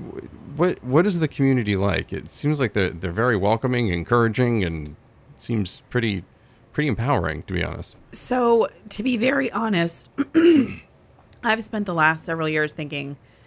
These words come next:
Speaker 2: these, you know, I'm not a triathlete. I'm not gonna fit in. It's gonna be really hard. I'm gonna have to really do this on my own. And it's not at all like that.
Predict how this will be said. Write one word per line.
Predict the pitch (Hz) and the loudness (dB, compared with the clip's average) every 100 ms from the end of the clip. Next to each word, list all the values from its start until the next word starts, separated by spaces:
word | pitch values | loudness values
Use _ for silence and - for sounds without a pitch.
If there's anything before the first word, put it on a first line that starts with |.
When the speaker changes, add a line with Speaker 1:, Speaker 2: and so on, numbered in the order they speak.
| _ _ - | _ _ -6
Speaker 2:
these, | 196 190 - - | -4 -4 -6 -6
you | 175 160 | 0 0
know, | 139 135 | 0 0
I'm | - 180 165 | 0 2 4
not | 147 156 | 4 4
a | |
triathlete. | 151 147 147 139 - 156 147 - | 0 2 4 2 -2 -4 -2 -4
I'm | 151 | -4
not | 143 147 | -2 -2
gonna | 151 147 | -4 -6
fit | 151 | -4
in. | 147 143 143 143 131 _ | -2 -2 -2 -6 -8 _
It's | 135 - | -12 -6
gonna | 156 147 | -4 -2
be | 147 | -2
really | 147 160 160 | 2 4 4
hard. | 151 147 143 139 | 4 4 6 4
I'm | |
gonna | 151 | -4
have | 139 | -6
to | 156 | -4
really | 147 156 156 | -2 0 0
do | 156 | 0
this | 156 - | -2 -2
on | 147 | -4
my | 135 | -4
own. | 104 139 131 135 - - - _ | -2 -4 -4 -8 -14 -20 -20 _
And | - 190 | -2 0
it's | 170 - - | 0 -6 -6
not | 180 175 175 | 2 4 6
at | 208 | 4
all | 165 160 | 4 2
like | 175 202 - | 0 -2 -2
that. | 226 226 214 | -2 -2 -4